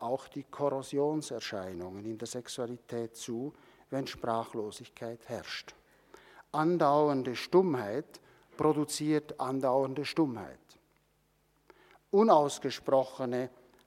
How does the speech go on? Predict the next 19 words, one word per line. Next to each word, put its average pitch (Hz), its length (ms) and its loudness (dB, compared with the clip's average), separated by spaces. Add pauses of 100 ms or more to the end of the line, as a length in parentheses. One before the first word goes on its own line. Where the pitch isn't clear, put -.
(120)
heikle 143 460 2
Dinge 156 380 2
verklumpen 139 1000 0
und 120 200 -10
verhärten 123 680 -4
sich - 480 -12 (240)
mit - 240 -14
der 170 120 -14
Zeit. - 340 -8 (360)
Es 127 160 -8
wird 143 120 2
immer 151 200 6
schwieriger, 143 560 0
die 131 140 -8
Scham- 143 480 2
und 127 160 -6
Angstschwelle 131 720 -4
zu - 140 -8
überwinden 131 600 -4